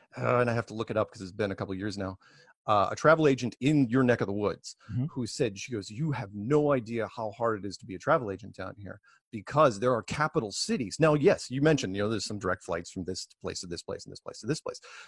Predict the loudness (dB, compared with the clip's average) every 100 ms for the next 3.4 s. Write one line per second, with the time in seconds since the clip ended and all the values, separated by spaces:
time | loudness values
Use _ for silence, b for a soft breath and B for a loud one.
0 | B -6 -2 -2 -4 2 6 6 4 2
1 | 4 4 4 4 4 0 0 0 0 -2
2 | -4 0 2 2 2 0 -2 0 0 0
3 | -2 -2 -8